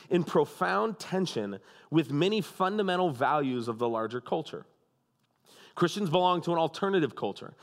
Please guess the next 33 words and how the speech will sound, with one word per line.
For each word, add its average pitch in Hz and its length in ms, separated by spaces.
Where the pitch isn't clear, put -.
the 151 100
people 175 380
of 127 140
God, 110 400
a 135 80
society 190 540
not 175 360
identical 165 640
with 131 140
family 165 600
or 120 80
citizenship. 107 720
He 147 60
says 143 160
the 151 100
foundation 165 540
of 165 180
our 175 220
identity 143 760
is 139 200
not 170 500
in 139 160
family 196 840
or 120 100
citizenship. 113 880
Okay, 135 200
the 165 120
reason 202 440
we 220 100
are 214 60
the 185 80
king 196 240
of, 151 120